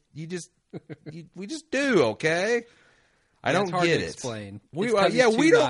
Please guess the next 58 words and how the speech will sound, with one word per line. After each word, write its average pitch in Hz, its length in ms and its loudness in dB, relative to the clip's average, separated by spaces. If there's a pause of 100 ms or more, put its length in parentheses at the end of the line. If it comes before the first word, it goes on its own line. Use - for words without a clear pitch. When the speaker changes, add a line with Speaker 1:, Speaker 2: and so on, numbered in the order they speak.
Speaker 2:
nice. 151 280 -10
Speaker 1:
we 302 100 2
don't 294 240 4
get 214 160 0
it 185 120 2
either. 180 220 0
I 127 100 6
don't 156 120 2
know 160 120 2
if 147 80 0
you've 139 120 -4
gotten 135 280 0
this, 160 180 -4
Alicia, 156 400 -6
throughout 143 260 -2
this 139 140 -8
cast, 143 480 -4
but 123 80 -8
we 147 440 -2
<laughs> - 20 2
are 131 100 0
conflicted 127 580 -6
about 110 260 -2
how 113 100 -4
much 113 180 -6
we 104 100 -8
hate 101 240 -8
Bob. 80 360 -10 (380)
Speaker 2:
Yep. 107 180 -12 (420)
Speaker 1:
Jim's 165 300 -4
theory 170 220 2
of 151 80 -4
him 156 160 -4
being 147 180 -2
a - 20 -4
double 131 300 -2
agent 127 300 -4
cop 135 200 -2
reminds 123 380 -4
me 113 40 -12
of - 20 -10
the 95 40 -12
coffee 131 300 -4
theory 131 220 -6
of 101 80 -8
Breaking 107 400 -4
Bad. 113 380 -2
Adorable, 117 500 -4
but - 100 -14
stop - 300 -6
taking, 107 400 -10 (240)
ti-, 110 220 -4 (120)
taking 104 300 -8
Roger 98 320 -4
Sterling 95 500 -10
drugs. 85 460 -8
Thank 180 520 -4
you. 101 440 -6